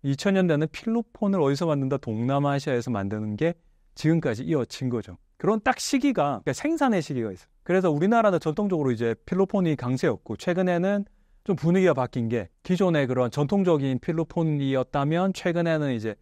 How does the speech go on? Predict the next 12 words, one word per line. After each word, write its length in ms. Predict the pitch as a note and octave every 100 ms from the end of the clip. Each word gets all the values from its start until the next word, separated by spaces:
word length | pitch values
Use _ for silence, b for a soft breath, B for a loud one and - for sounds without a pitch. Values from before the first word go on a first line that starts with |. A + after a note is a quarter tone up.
| _ _
십, 240 | - B3
이십 240 | D3+ B2 -
대, 160 | G2 - _ _ _
아, 80 | C3+
미국과 840 | B2+ F3+ E3 - _ - E3+ E3 D#3 - _ -
유럽 420 | C3+ D3 E3+ -
영향을 440 | B2 A#2 C#3+ C3+ A#2+
많이 240 | G#2+ A#2+
받아서 400 | G#2+ F#2+ F2 B2 _ _ _ _
클럽 380 | - G#3 F#3 - -
약이라고 480 | B2 A#2 A#2+ A2 G#2
하는 320 | G#2+ A#2 A2